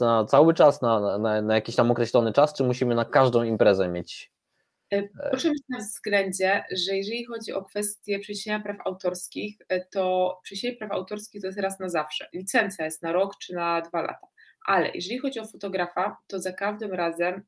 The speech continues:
Speaker 2: powinna być to przeniesienie praw autorskim po każdym na przykład wydarzeniu. Czyli po każdym wydarzeniu niech ten fotograf nam podpisze ten wzór umowy, który na przykład Państwo mają wykonane, czy jakiś, nie wiem, prawnik, czy,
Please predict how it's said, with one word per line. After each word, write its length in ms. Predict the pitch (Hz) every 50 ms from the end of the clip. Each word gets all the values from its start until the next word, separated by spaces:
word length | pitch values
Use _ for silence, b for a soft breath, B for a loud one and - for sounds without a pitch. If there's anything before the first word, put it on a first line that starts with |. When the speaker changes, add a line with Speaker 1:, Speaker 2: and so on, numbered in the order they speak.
| _ _ -
Speaker 2:
powinna 420 | 180 170 180 185 202 202 196 185
być 340 | 170 175 185 180 - - - - - - -
to 80 | - 175
przeniesienie 460 | - - 185 180 175 - 190 190 190
praw 160 | 190 185 185
autorskim 640 | - - 180 180 - 185 180 185 - - 202 196 190
po 80 | 208 208
każdym 340 | - 196 190 185 190 185
na 60 | 180 175
przykład 340 | - - - 180 170 165
wydarzeniu. 520 | - 175 170 175 170 175 175 170 156 135 - B B B B B B _
Czyli 180 | - 285 269 -
po 80 | 214
każdym 340 | - 240 240 214 220 202 190
wydarzeniu 480 | 190 180 180 180 175 190 190 190 185 180
niech 140 | 180 -
ten 120 | _ 175 175
fotograf 400 | - 170 175 170 170 175 175 -
nam 120 | 170 165
podpisze 340 | 170 170 - _ 202 185 180 -
ten 120 | 170 170
wzór 240 | 165 - 185 175 -
umowy, 360 | - 175 175 175 160 160 160 160
który 280 | - _ _ - 170
na 40 | 165
przykład 220 | - - 170 -
Państwo 320 | - 175 170 170 - - 165
mają 240 | 165 165 165 160 160
wykonane, 720 | 170 165 - 202 214 233 226 226 220 214 208 202 196 196 _
czy 120 | - -
jakiś, 180 | 170 - - _
nie 80 | 175
wiem, 120 | 165 165 170
prawnik, 540 | - 247 240 233 208 214 208 202 202 - _
czy, 260 | - 170 165 165